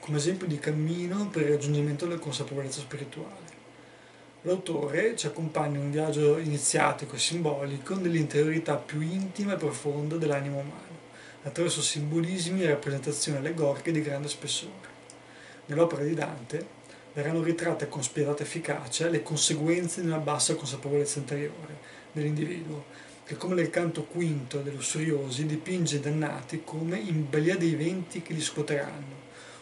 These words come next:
o come nel canto settimo degli Avari,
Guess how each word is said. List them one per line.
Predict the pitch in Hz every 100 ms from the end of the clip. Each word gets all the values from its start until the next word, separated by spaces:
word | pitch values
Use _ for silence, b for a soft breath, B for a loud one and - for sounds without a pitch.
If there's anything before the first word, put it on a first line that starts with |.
| -
o | 143
come | 160 170
nel | 151
canto | - 165 160 143
settimo | - 156 147 147 139
degli | 143
Avari, | 156 147 139 139 143 202